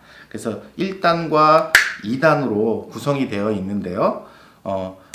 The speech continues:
일 단의 속력과 이 단의 속력을 한번 비교를 해보도록 할게요. 만약에 같은,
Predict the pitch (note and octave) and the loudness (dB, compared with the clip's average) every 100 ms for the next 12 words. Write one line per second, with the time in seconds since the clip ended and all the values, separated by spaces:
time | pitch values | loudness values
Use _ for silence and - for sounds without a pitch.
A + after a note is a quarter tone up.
0 | - G3+ G#3 G#3 F#3 F3+ E3+ E3+ G#3+ G#3+ | -2 -2 -4 2 2 2 -2 -2 -2 -2
1 | G3 G#3 B2+ C3+ G2+ F#2+ C#3+ F3 E3 D#3 | -2 0 4 6 4 0 2 2 4 0
2 | F3 E3+ D3 C3+ C3 C3+ A#2+ - G#2+ C3 | -2 -4 -4 -4 -4 -6 -6 -8 -8 -4
3 | A#2+ A2 D#3+ D#3+ A#2+ - - - E2+ - | -2 -2 -4 -4 -4 -4 -8 -10 -14 -16
4 | _ - - - G#2 B2 D#3 E3+ - C3+ | _ -20 -20 -8 -2 0 0 -2 -2 -4
5 | - - G#3 G#3 A3 A3+ | -2 2 4 8 6 4